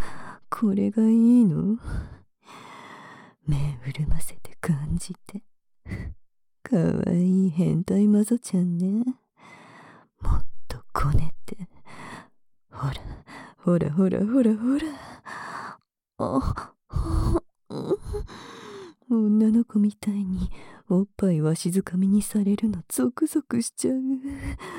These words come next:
もっとしてほしいよ。<laughs>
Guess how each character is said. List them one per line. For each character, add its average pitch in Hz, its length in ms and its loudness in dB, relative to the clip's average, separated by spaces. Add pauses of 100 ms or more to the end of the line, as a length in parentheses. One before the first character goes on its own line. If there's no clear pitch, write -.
(340)
も 233 200 6
っ - 20 2 (140)
と 190 140 2
し - 120 -4
て 226 180 4
ほ 254 240 4
し 254 220 -2
い 302 300 4
よ。 262 320 6 (3500)
<laughs> - 600 2